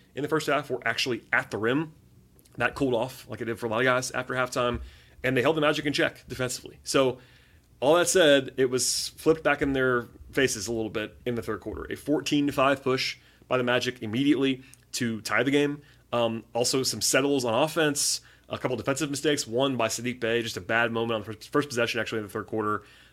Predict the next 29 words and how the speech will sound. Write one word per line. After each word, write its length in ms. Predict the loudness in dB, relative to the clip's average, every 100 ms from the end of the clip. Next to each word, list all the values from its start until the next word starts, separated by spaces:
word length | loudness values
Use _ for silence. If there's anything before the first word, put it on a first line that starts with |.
| -2
Um, 320 | 0 0 -2 -12 _ -16 -16
<sighs> 340 | -16 _ _
this 140 | -10 -6
is 80 |
kind 140 | -2 0
of 80 | 0
the 40 |
money 200 | -2 -2
stat 200 | 0 -2
in 40 | 0
a 60 |
lot 160 | -2 0
of 60 |
ways. 280 | 2 0 -2 -8 -20 -20 -10
I 60 | -6
wanna 160 | -4
save 160 | -2 -4
it 80 | -4
for 100 | -6
now. 300 | -2 -2 -2 -10 -14 -6
Um, 160 | -6 -2
the 80 | 0
Hawks 160 | 2
came 220 | 4 4
into 100 | 4
the 80 | 0
night 300 | 0 0 0 -8 -20 _ -8
with 140 | -2 0
a 280 | 0 -2